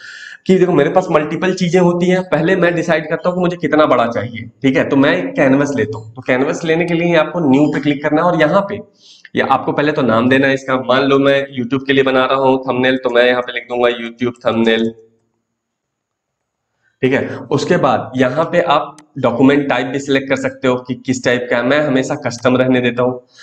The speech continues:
अब यहाँ पे width और height set करते हो, ये आप बहुत सारे parameters पे कर सकते हो, pixel, inch, centimeter, but हम लोग pixel के साथ काम करते हैं क्योंकि हम लोग digital काम कर रहे हैं। जो लोग इसमें, जो physical product के लिए करते हैं,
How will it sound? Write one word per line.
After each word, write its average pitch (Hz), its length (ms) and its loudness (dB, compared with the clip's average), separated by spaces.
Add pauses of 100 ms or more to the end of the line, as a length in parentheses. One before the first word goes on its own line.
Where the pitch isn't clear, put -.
(200)
अब 156 100 0 (120)
यहाँ 147 220 0
पे 190 160 0
width 147 360 0
और 180 120 4
height 135 280 0
set 151 240 -4
करते 147 300 -2
हो, - 240 -6 (100)
ये 175 200 2
आप 175 380 0
बहुत 151 240 -2
सारे 165 200 0
parameters 131 640 -2
पे 143 120 -2
कर 131 100 -2
सकते 117 280 -6
हो, 113 80 -2
pixel, 131 540 -2
inch, 131 260 2
centimeter, 123 1080 -2
but 131 100 -4
हम 135 120 2
लोग 170 200 -4
pixel - 320 -2
के 139 80 -4
साथ 131 160 -2
काम 113 300 -2
करते 113 200 -8
हैं 160 40 -4
क्योंकि 170 200 -4
हम 170 80 0
लोग 175 160 -2
digital 127 340 0
काम 107 220 0
कर 101 100 -6
रहे 98 180 -8
हैं। - 80 -12 (400)
जो 143 180 2
लोग 175 440 2
इसमें, 175 600 0 (380)
जो 147 120 2
physical 139 460 2
product 170 400 -2
के 165 80 0
लिए 165 140 0
करते 160 300 -2
हैं, 165 300 -2